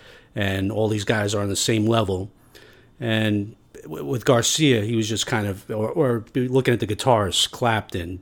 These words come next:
Beck, Page, Garcia, there's really n-, <laughs> nobody by his side. He was w-, one of a kind, man. R-, really an incredible thing to be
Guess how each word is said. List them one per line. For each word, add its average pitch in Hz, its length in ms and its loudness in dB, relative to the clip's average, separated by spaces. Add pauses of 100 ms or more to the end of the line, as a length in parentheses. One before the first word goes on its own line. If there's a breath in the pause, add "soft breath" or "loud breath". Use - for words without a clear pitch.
(140)
Beck, 110 380 0 (160)
Page, 104 680 0 (840 soft breath)
Garcia, 143 540 4
there's 107 240 0
really 113 340 4
n-, 98 140 -2
<laughs> - 100 -6
nobody 120 340 4
by 110 180 2
his 104 100 -2
side. 123 280 2
He 113 60 -2
was 98 200 -4
w-, 113 240 -6
one 120 160 4
of 104 80 0
a 107 60 -2
kind, 107 460 2
man. 98 260 -6
R-, 95 280 -8 (100)
really 127 220 4
an 104 60 0
incredible 101 480 0
thing 104 280 0
to - 100 -10
be 98 360 -2